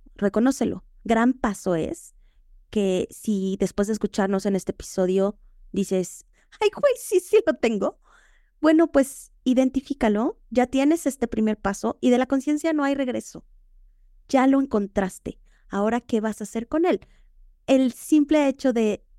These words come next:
obtener el conocimiento de existe, ahí está, ya es el primer paso para empezar a transformarlo. De ahí viene el esfuerzo o el trabajo que vas a hacer para, para llegar a esta transformación.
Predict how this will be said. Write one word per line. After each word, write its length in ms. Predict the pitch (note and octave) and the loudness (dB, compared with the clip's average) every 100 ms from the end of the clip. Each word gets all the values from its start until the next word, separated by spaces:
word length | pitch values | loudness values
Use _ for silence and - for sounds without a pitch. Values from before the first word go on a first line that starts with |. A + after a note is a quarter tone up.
| - | -4
obtener 520 | A#3 - A#3 A#3 A#3+ | -2 0 2 2 2
el 100 | B3 | 0
conocimiento 600 | B3 A#3 - A3+ G#3+ A3+ | -2 -6 -4 -4 -2 -2
de 180 | G#3+ - | -4 -6
existe, 680 | G#3 - - A#3+ - G#3+ A3+ | -10 -10 -12 -12 -6 -6 -6
ahí 220 | - G#3 A3+ | -6 -4 -4
está, 480 | - - G3+ C4+ - _ - - - | -4 -6 -6 -6 -10 _ -20 -20 0
ya 100 | B3 | 2
es 140 | - | 2
el 100 | C4+ | 0
primer 380 | C4 A3 G#3+ G#3+ | 2 2 2 0
paso 340 | - F#3+ - A3 | -4 -6 -2 -2
para 220 | G#3+ G3 | 0 -2
empezar 460 | G3 F#3+ - G3+ | -2 -6 -6 -4
a 60 | G3 | -4
transformarlo. 800 | G3 F#3 F3 F#3 F3+ F3 E3 D#3+ - _ _ _ | -4 -6 -6 -6 -4 -4 -4 -8 -12 _ _ _
De 120 | - F3+ | -4 -4
ahí 340 | E3 G#3+ C#4+ | -2 0 0
viene 600 | G3 F3+ D#3+ D#3 G#3+ D4+ _ _ - - | 2 0 0 -2 -4 -6 _ _ -20 -10
el 140 | - G#3+ | 0 0
esfuerzo 540 | - - B3+ A#3+ - | 0 0 0 0 -2
o 100 | F#3+ | 0
el 80 | F#3 | -2
trabajo 440 | G3 G3 C#4+ - | -2 0 0 -2
que 100 | - | -6
vas 180 | F#3 F3+ | -8 -8
a 40 | F#3 | -8
hacer 320 | - A#3 - _ _ _ _ - _ | -2 -2 -2 _ _ _ _ -20 _
para, 460 | - C4 A#3+ A3+ - _ _ _ | 0 0 2 -2 -4 _ _ _
para 200 | - G#3+ | 0 2
llegar 280 | G#3+ G#3 G3+ | 4 2 2
a 80 | G3 | 0
esta 220 | F#3 - | -4 -8
transformación. 800 | F#3 F3+ - F#3 E3+ E3 - - | -6 -6 -4 -4 -4 -4 -8 -14